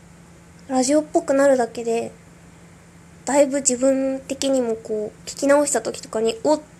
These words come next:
てテンションが上がるんじゃないかなって <laughs> 思って今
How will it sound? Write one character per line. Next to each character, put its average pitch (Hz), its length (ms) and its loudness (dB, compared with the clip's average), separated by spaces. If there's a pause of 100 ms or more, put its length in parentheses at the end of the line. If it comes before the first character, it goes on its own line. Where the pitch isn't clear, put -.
て 220 200 -2 (300)
テ 285 120 -6
ン 269 60 -4
シ 254 120 -2
ョ 226 40 -2
ン 220 60 -4
が 214 100 -8
上 214 60 -10
が 233 100 0
る 285 140 2
ん 277 40 0
じ 269 60 4
ゃ 262 40 2
な 247 100 0
い 294 100 2
か 294 160 0
な 269 180 2
っ - 20 0
て 269 340 -4 (360)
<laughs> - 360 -6
思 247 220 0
っ 262 40 -2
て 240 280 -2
今 247 320 -2